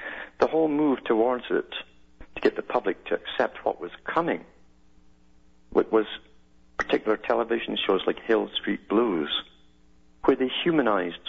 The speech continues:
swat teams working with the ordinary police. That's how they portrayed it to the public. Then they brought in the real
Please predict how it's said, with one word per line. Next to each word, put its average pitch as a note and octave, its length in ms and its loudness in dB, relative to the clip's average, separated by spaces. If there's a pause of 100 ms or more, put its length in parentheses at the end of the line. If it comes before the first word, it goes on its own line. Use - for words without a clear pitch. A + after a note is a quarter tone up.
(120)
swat A#2 240 -2
teams E2 420 -2 (240)
working E2+ 420 -2 (760)
with F#2+ 220 2 (260)
the F#2+ 60 0
ordinary E2+ 400 -2
police. - 260 -8 (880)
That's - 220 0
how G2 100 0
they F2+ 100 -2
portrayed - 380 0
it - 120 0
to - 100 -16
the - 80 0
public. - 560 -2 (320)
Then C#3+ 240 0
they A#2+ 80 -2
brought F#2+ 240 0
in F2 180 -4
the E2+ 80 -8
real G#2+ 240 0